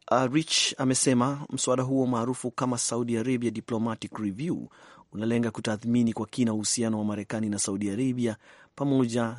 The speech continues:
na kuwajibisha watu kutoka jamii ya kifalme kutokana na ukiukaji wa haki za binadamu,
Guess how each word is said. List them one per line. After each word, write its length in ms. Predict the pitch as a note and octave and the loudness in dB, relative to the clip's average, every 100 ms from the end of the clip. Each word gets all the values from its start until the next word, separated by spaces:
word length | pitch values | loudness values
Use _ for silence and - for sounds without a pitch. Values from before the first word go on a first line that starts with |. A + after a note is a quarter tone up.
| - | -10
na 140 | - - | -12 -4
kuwajibisha 600 | A#2+ A#2+ A#2+ C3 - A#2 | -2 0 0 0 0 0
watu 300 | A#2+ A2+ - | -2 -6 -10
kutoka 300 | - A#2 A2 | -10 -8 -6
jamii 500 | A2 G#2+ A#2 A2+ G#2 | -2 0 2 2 0
ya 60 | |
kifalme 680 | - G#2 - D3 C3+ F#2+ E2+ - - _ | -4 -10 -6 -4 -2 -4 -8 -16 -20 _
kutokana 360 | - G#2 A#2+ A#2 | -16 -8 -2 0
na 60 | |
ukiukaji 560 | A2+ B2+ A#2 B2+ A#2 A2+ | -2 -4 -4 -4 -4 -4
wa 100 | A2 | -6
haki 240 | A2 G#2+ | -6 -6
za 100 | G#2+ | -4
binadamu, 540 | G#2 G#2+ A#2+ A2+ A2 | -2 0 0 0 0